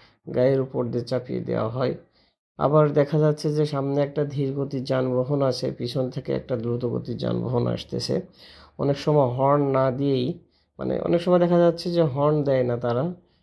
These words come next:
যার কারণে, আহ, অনেক সময় সাইডে বাড়ি লেগে রাস্তার সাইডে পড়ে যায়,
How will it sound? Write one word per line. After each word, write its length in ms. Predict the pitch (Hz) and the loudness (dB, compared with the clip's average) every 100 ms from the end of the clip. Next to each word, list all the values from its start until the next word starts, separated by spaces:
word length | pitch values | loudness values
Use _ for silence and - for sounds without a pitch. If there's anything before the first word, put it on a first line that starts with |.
| _ | _
যার 240 | 143 127 139 | -8 -6 -2
কারণে, 520 | 143 139 139 143 190 - _ _ _ _ | 0 2 2 2 0 -4 _ _ _ _
আহ, 240 | 139 127 131 | -2 0 0
অনেক 200 | 139 135 | -2 -2
সময় 400 | 143 143 139 139 | 0 2 2 0
সাইডে 360 | 139 135 127 | 0 0 0
বাড়ি 260 | 131 135 131 | 0 0 0
লেগে 320 | 131 123 123 | -2 0 2
রাস্তার 320 | 120 120 123 | 0 0 -6
সাইডে 360 | 120 123 117 120 | -2 -2 0 -2
পড়ে 180 | 123 117 | -2 -2
যায়, 300 | 117 107 | -2 -4